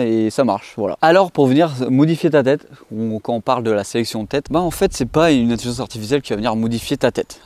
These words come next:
En gros, tu vas devoir prendre genre trois, quatre photos de la scène ou de ta tête par exemple, ou de, de, de, de tout le groupe que tu prends en photo. Et c'est à partir de toutes les têtes prise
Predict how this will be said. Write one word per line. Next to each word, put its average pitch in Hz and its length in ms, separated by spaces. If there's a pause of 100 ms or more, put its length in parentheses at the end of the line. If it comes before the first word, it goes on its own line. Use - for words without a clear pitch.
En 120 160
gros, 127 400
tu 123 140
vas 120 60
devoir 113 260
prendre 156 260
genre 117 300
trois, 170 200
quatre - 200
photos 135 280
de 123 60
la 123 100
scène 131 320 (140)
ou 127 140
de 113 160
ta 104 180
tête 147 240
par 104 140
exemple, 120 340
ou 113 140
de, 101 220
de, 98 240 (340)
de, 98 420
de 120 120
tout 117 120
le 151 60
groupe 131 180
que 123 100
tu 120 120
prends 120 160
en 113 40
photo. 131 240 (420)
Et 151 160
c'est 147 280
à 127 100
partir 127 320
de 120 220
toutes 160 200
les 139 100
têtes 147 280 (240)
prise 143 320